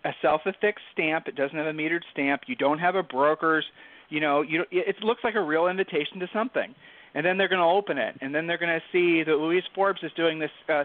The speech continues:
you know, special open house at one two three Park Place, and it's gonna have, you know, this little whatever, whatever, things that they're gonna wanna attend, and then they show up, and then you basically sell units, and you get the word out that you're somebody that goes the extra mile and really does a fantastic job for your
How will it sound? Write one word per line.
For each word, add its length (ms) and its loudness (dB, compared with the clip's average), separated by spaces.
you 80 -4
know, 160 2
special 360 2
open 240 2
house 280 2
at 100 -4
one 180 0
two 200 2
three 180 -2
Park 320 -2
Place, 300 0
and 220 0
it's 160 0
gonna 180 0
have, 280 2
you 140 -4
know, 100 2
this 200 2
little 400 2
whatever, 400 2
whatever, 420 2
things 260 0
that 140 0
they're 80 0
gonna 180 -2
wanna 300 -2
attend, 440 -4
and 120 -2
then 100 -2
they 180 0
show 140 2
up, 200 0
and 120 -4
then 140 0
you 80 -4
basically 400 -2
sell 320 2
units, 320 -4
and 80 -12
you 80 -6
get 140 -2
the 80 -2
word 240 2
out 160 0
that 100 -8
you're 220 0
somebody 220 -2
that 160 -6
goes 220 2
the 140 -2
extra 300 -4
mile 420 0
and 80 -4
really 220 2
does 220 -2
a 60 -8
fantastic 600 -6
job 240 -2
for 80 -12
your 100 -6